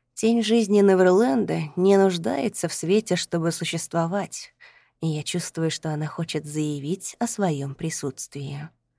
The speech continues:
У нас с ней впереди долгий путь к тому, чтобы снова стать единым целым, но она так же взбудоражена, как и я, в стремлении снова показать Неверленду,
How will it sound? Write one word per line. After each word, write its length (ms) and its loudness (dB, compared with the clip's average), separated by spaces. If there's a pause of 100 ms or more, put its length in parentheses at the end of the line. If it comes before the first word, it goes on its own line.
(1080)
У 40 4
нас 200 4
с 40 -8
ней 140 2
впереди 460 2
долгий 400 4
путь 500 -4
к 80 -16
тому, 240 0
чтобы 340 -2
снова 420 4
стать 320 0
единым 380 4
целым, 540 -2 (320)
но 180 0
она 240 0 (140)
так 260 0
же 140 -2
взбудоражена, 800 0
как 240 -6
и 20 -2
я, 360 -4 (180)
в 80 -14
стремлении 640 4
снова 540 2
показать 580 0
Неверленду, 880 0